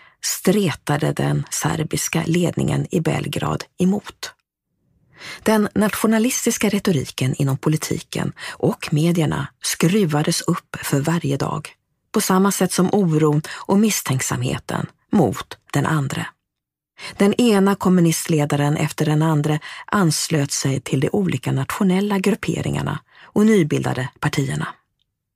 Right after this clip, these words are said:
Serbiska medier började beskriva kroater som Ustasja, som återuppståndna monster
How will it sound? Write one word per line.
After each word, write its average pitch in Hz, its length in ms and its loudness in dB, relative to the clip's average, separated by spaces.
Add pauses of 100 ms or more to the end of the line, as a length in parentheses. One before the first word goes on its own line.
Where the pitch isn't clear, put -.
(1200)
Serbiska 247 720 0
medier 226 560 2
började 147 440 2
beskriva 139 520 -2
kroater 156 640 -2
som 135 240 -4 (100)
Ustasja, - 640 -4 (320)
som 180 260 2
återuppståndna 139 1500 0 (160)
monster 139 760 -4